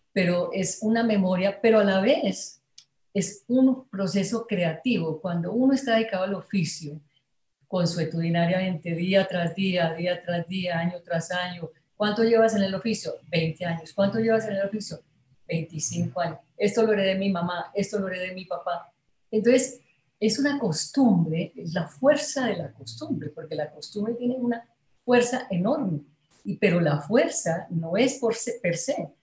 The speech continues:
sino que tiene una memoria, sino que tiene unos patrones culturales que se han heredado y que lo que yo he luchado toda la vida es por conservar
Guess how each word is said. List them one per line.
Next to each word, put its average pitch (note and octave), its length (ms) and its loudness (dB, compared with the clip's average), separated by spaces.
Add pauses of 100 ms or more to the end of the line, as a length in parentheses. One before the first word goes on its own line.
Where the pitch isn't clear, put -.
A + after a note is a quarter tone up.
sino F3 280 -2
que F3+ 120 -2
tiene F#3+ 260 0
una G3 160 0
memoria, F3 640 2 (220)
sino E3+ 260 0
que E3+ 120 0
tiene F3+ 340 -2
unos F3+ 320 -2
patrones F#3 720 -4
culturales D#3+ 800 -4 (440)
que E3 160 0
se D3+ 200 -2
han D#3 120 2
heredado F#3 460 2
y B3 100 -2
que F#3+ 140 -2
lo E3 160 -2
que E3 160 -2
yo D3+ 160 -2
he D3+ 40 0
luchado G3+ 600 0
toda G#3+ 240 4
la G#3 100 -4
vida E3+ 240 -2
es - 120 -6
por F3+ 240 -4
conservar E3 720 -2